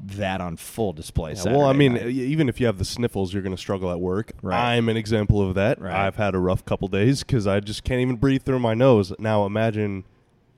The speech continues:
Speaker 2: you know, being pretty hungover trying to play basketball. <laughs>
Speaker 1: The
Speaker 2: That
Speaker 1: one
Speaker 2: would be
Speaker 1: guy,
Speaker 2: terrible. That
Speaker 1: the
Speaker 2: would be
Speaker 1: one
Speaker 2: awful.
Speaker 1: guy who can play sick is Dirk. I mean,
Speaker 2: Yeah.
Speaker 1: he can win championships when he's sick.
Speaker 2: Yeah,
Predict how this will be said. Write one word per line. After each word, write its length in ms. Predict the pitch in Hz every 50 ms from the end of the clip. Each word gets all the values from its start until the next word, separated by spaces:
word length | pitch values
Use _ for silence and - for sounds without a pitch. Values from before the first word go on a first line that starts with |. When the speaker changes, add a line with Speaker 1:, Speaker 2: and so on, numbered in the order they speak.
| _ -
Speaker 2:
you 80 | 107 98
know, 240 | 80 73 87 104 - - _ -
being 180 | - 110 104 104
pretty 220 | - 113 107 107
hungover 400 | 104 104 104 107 117 117 101 87 -
trying 140 | - 98 92
to 60 | 92
play 120 | 107 101
basketball. 400 | 95 104 117 131 - - 92 85
<laughs> 100 | - -
Speaker 1:
The 80 | - 131
Speaker 2:
That 80 | 160 147
Speaker 1:
one 140 | - - 139
Speaker 2:
would 60 | 135
be 40 | 139
Speaker 1:
guy, 220 | - 147 143 143
Speaker 2:
terrible. 360 | 143 - 175 147 117 101 101
That 40 | 104
Speaker 1:
the 80 | 120 -
Speaker 2:
would 60 | -
be 20 | 190
Speaker 1:
one 80 | 208 -
Speaker 2:
awful. 80 | 160 165
Speaker 1:
guy 320 | 165 151 147 139 131 127 120
who 120 | 131 131
can 180 | - 120 113 98
play 260 | - - 120 110 101
sick 320 | - - - 107 98 - 104
is 140 | 85 80
Dirk. 400 | 90 95 90 82 67 - - - _ -
I 40 | 107
mean, 100 | 110 110
Speaker 2:
Yeah. 80 | 107
Speaker 1:
he 60 | 151 147
can 140 | 147 143 120
win 140 | 107 95 82
championships 720 | - - 107 101 90 - 90 82 - - 92 - - -
when 120 | 95 82
he's 160 | 80 80 78 -
sick. 220 | - 82 69 60
Speaker 2:
Yeah, 200 | 104 95 80